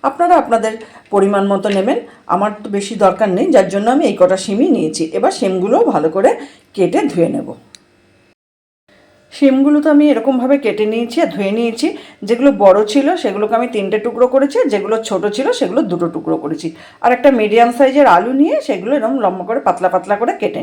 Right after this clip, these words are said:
নিয়েছি। আর নিয়েছি একটা কাঁচা টমেটো। এই রেসিপিটার জন্য কিন্তু কাঁচা টমেটোই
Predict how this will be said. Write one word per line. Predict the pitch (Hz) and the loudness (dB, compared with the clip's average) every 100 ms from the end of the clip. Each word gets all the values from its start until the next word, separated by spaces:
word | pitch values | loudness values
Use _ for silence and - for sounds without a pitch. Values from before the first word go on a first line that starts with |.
| - | -8
নিয়েছি। | 160 - - _ _ _ _ _ _ _ _ _ _ _ _ _ - | -8 -14 -20 _ _ _ _ _ _ _ _ _ _ _ _ _ -4
আর | 233 240 | -2 -2
নিয়েছি | 240 302 285 | 0 0 0
একটা | 370 240 | -2 -2
কাঁচা | 196 233 202 | 2 2 2
টমেটো। | 165 160 147 151 - - - | 0 -2 -6 -12 -16 -4 2
এই | 294 262 | 4 4
রেসিপিটার | 254 285 269 254 226 | 2 0 2 2 0
জন্য | 240 240 | -2 -2
কিন্তু | 254 339 214 | -2 -2 -2
কাঁচা | 226 233 | -2 0
টমেটোই | 226 226 226 | 0 0 0